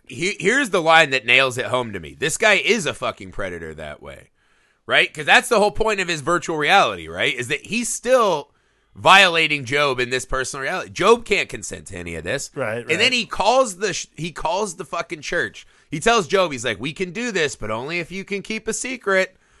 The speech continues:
Speaker 1: And then he calls the church and says, "Hey, I'm gonna keep Job," lies to him. And he's like, "Oh, and of course I'll be making a huge donation to the church." And I'm like, "Holy fuck, this guy is exactly a ca-,
Speaker 2: Wow.
Speaker 1: <laughs> to, like, To
Speaker 2: Yeah.
Speaker 1: Catch a Predator."
Speaker 2: So keeping kids in his basement, lying to the clergy.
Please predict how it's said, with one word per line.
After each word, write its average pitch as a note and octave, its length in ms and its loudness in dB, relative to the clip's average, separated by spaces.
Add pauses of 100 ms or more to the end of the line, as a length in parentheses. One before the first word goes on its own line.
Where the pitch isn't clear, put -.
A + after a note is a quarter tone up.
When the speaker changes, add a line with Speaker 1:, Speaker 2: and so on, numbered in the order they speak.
(380)
Speaker 1:
And C#3+ 120 -6
then A3 120 0
he A#3+ 100 0
calls G#3 320 6
the D#3+ 100 -6
church A3+ 340 2
and F3 100 -8
says, C3+ 420 -2
"Hey, A3 240 -2
I'm G3 100 0
gonna G3 160 -4
keep F#3 240 -10
Job," E3 300 0
lies E3 360 4
to D3 140 -6
him. C3 120 -4
And C3 80 -4
he's C3 140 -4
like, B2+ 240 0 (240)
"Oh, B3 220 4
and F3 80 2
of E3 80 -4
course A#3 280 2
I'll E3+ 80 2
be D#3 120 -2
making E3+ 340 -2
a D3 60 0
huge F3+ 400 -8
donation D#3 560 -2
to B2 40 -8
the G#2 120 -12
church." - 520 -8 (680)
And C4 80 2
I'm C4 60 0
like, A3 140 2
"Holy C#4 340 0
fuck, A4+ 420 -4 (140)
this D#4+ 220 -4
guy F#3+ 500 4 (200)
is C4 160 -4
exactly C#4+ 600 4
a G3 80 4
ca-, - 140 -4
Speaker 2:
Wow. C3 260 0
Speaker 1:
<laughs> - 20 -2
to, - 60 6
like, G3 220 2
To - 120 -2
Speaker 2:
Yeah. D3 120 2
Speaker 1:
Catch - 140 2
a E3+ 40 -6
Predator." C3+ 560 -2
Speaker 2:
So B2 520 -4
keeping F#3+ 340 -4
kids E3+ 240 -4
in F3+ 80 -6
his E3+ 120 -8
basement, D#3+ 560 -2
lying D3+ 300 0
to D#3 60 -6
the D3 100 -8
clergy. C#3+ 640 -6